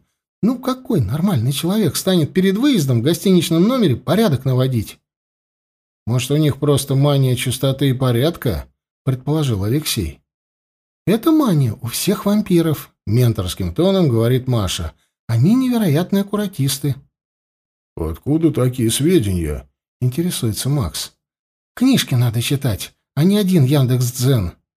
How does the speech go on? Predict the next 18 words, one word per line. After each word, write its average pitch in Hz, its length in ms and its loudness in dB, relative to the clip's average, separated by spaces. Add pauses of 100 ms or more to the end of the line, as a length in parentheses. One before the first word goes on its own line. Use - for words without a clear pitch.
(360)
Маша 92 340 -2
резко 95 300 -4
поднимается 95 600 -2
со 113 140 -4
стула. 82 460 -6 (340)
«Короче, 226 520 0
собирайтесь, 214 840 -2
мы 220 240 2
возвращаемся 180 680 2
в - 40 -6
Тверь». 139 400 0 (600)
«Прямо 160 400 -2
сейчас?» — 151 600 -2 (260)
удивляется 120 580 2
Алексей. 117 520 -2 (440)
«Почему 104 420 0
такая 123 340 0
спешка?» — 117 680 -2